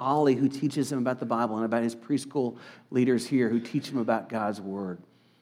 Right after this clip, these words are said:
And so I wanna encourage you, if you're thinking about serving, to get involved with the church, to get to know people, that's a great option. But also, there are people that you can influence in all these different serving areas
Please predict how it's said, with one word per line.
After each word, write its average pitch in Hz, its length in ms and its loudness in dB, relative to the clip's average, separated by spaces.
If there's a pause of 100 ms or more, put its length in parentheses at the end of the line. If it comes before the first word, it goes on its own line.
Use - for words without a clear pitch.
(180)
And 143 100 -8
so 208 80 4
I - 40 6
wanna 233 100 8
encourage 180 360 4
you, 156 60 8
if 143 60 2
you're 147 140 4
thinking 214 360 2
about 170 300 2
serving, 160 300 4
to 165 80 4
get 147 160 2
involved 147 340 2
with 139 100 -2
the - 40 -12
church, 139 220 0
to 139 80 -2
get 143 160 0
to - 80 0
know 139 120 6
people, 139 160 -2
that's 147 240 -8
a 156 40 2
great 131 360 2 (240)
option. 117 500 -12 (460)
But 180 120 2
also, 165 520 2
there 175 180 4
are 170 60 2
people 185 380 -2
that 143 100 4
you 143 180 4
can 147 140 4
influence 147 640 2
in 160 80 -4
all 185 360 2
these 190 200 6
different 165 300 -2
serving 147 380 0
areas 120 540 0